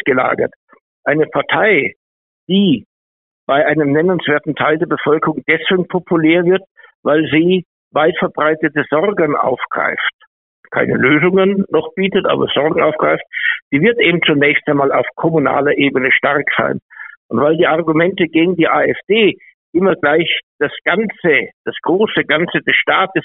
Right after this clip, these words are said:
betreffen, den Bestand der Bundesrepublik Deutschland und ihrer freiheitlichen Ordnung,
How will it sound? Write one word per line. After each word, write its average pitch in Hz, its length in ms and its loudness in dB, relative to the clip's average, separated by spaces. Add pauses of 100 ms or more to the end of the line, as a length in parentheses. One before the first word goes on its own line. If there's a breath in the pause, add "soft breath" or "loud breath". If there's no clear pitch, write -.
betreffen, - 520 -8 (320 loud breath)
den 147 120 -4
Bestand 156 420 0
der 156 60 2
Bundesrepublik 151 760 0
Deutschland 147 380 2
und 143 120 2
ihrer 147 240 2
freiheitlichen 139 500 0
Ordnung, 147 500 0